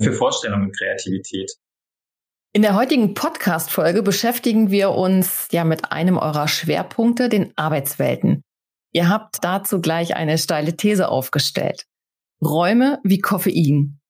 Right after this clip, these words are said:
Speaker 2: Was moderne Bürowelten heutzutage leisten müssen und worauf es bei der Gestaltung ankommt. Was macht also ein gutes Büro aus?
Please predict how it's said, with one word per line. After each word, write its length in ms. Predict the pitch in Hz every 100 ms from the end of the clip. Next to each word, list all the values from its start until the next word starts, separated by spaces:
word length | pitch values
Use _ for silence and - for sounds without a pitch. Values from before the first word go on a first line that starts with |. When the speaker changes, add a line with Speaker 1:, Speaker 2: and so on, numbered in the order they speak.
| _ _
Speaker 2:
Was 240 | - 175 175
moderne 400 | 185 175 202 240
Bürowelten 840 | 202 160 165 202 190 202 208 190
heutzutage 580 | 170 165 175 - 160 147
leisten 420 | 147 175 202 -
müssen 500 | 202 208 226 240 247 _
und 160 | - 160
worauf 340 | 170 143 180
es 140 | 220 196
bei 100 | 175
der 120 | 170
Gestaltung 580 | 165 - 156 170 160 -
ankommt. 540 | 92 135 - - 127 - _ _ _ _ _ _
Was 200 | 214 -
macht 280 | 262 - -
also 280 | 208 214
ein 320 | - 185 185 165
gutes 460 | 196 226 214 -
Büro 680 | - 170 165 151 160 165 -
aus? 500 | - 143 170 - -